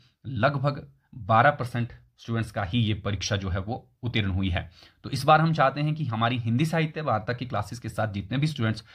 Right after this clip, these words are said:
जुड़ें, वो अपनी तैयारियों को बहुत अच्छे से करें। हालांकि हमारे जो पिछले रिकॉर्ड्स हैं वो काफ़ी शानदार रहे हैं। हमारे स्टूडेंट्स ने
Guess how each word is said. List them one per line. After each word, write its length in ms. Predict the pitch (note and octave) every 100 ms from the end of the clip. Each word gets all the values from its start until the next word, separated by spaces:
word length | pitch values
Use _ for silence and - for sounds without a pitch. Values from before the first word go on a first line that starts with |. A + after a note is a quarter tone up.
| - - -
जुड़ें, 340 | G#2+ B2+ D3 - - -
वो 80 | B2
अपनी 200 | B2+ D#3
तैयारियों 380 | B2 A2 A#2+ B2+
को 100 | B2
बहुत 300 | G#2 A2 -
अच्छे 220 | A2 C#3+
से 120 | C#3
करें। 260 | B2+ C3 D#3+
हालांकि 340 | A#2 A#2+ C3+
हमारे 320 | A#2+ A#2 A#2
जो 100 | A#2
पिछले 540 | A#2 - E3 E3 C#3 G2
रिकॉर्ड्स 420 | A2 G#2 A#2+ B2
हैं 60 | D3
वो 120 | C3
काफ़ी 280 | A#2+ A2 A2+
शानदार 420 | - G2+ G2+ A#2+
रहे 160 | B2 A#2+
हैं। 160 | C3
हमारे 280 | C#3 G2+ G#2
स्टूडेंट्स 400 | - B2+ D3+ D#3
ने 180 | C#3